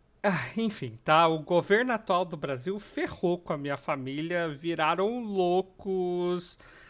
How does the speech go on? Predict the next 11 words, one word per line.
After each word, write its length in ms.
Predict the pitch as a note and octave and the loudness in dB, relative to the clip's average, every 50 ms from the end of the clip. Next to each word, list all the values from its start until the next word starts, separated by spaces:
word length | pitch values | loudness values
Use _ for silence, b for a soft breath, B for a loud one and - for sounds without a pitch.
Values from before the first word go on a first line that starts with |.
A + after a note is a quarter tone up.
| B B B B _ _ | B B B B _ _
que 180 | - - G#3 | 0 2 2
ficam 640 | G3 - - - G#3 G3+ G3+ G3+ - - G#3+ G3+ G3 | 2 2 -2 0 0 2 2 2 4 4 6 6 4
saudando 1120 | F#3 - - - - A#3+ G3 G3 G3 F#3+ F#3 D#3+ D3+ D3+ F#3+ F#3+ G3 G#3 G#3+ A3 G3 G#3 G#3 | 2 -2 -6 2 6 8 10 10 8 6 4 0 0 4 6 6 6 6 4 2 0 -2 -2
o 40 | |
governo 800 | F3+ E3+ F#3+ F#3+ F#3 F#3 E3+ F3 F3 F3+ G3+ G#3 G#3 A3 A3 G#3 G#3 | 2 2 2 2 2 2 2 2 4 4 4 2 0 -2 -4 -4 -6
como 500 | - - F#3+ F#3+ G3+ G#3+ G#3+ G#3+ G#3+ G#3 | -4 -2 0 0 0 0 0 0 -2 -2
se 240 | G#3 G#3 - A#3 A3 | -2 -4 -8 -10 -10
fosse 500 | G#3 - - - G3+ G#3 G#3 G#3 - B3 | -10 -10 -2 0 0 0 0 -2 -6 -8
Deus, 760 | G#3+ F#3+ F3 E3+ G3+ F3+ F3 E3+ D#3 B2+ A#2 B2 B2+ - - | -8 -6 2 6 6 6 6 4 2 -2 -6 -10 -12 -10 -8
e 280 | D3 C#3 D3 D#3+ E3 F3 | -6 -4 -4 -4 -4 -6
isso 540 | F3+ F3+ - - - G3 F#3+ F#3+ F#3+ F#3+ | -6 -8 -8 -4 -2 0 2 2 2 2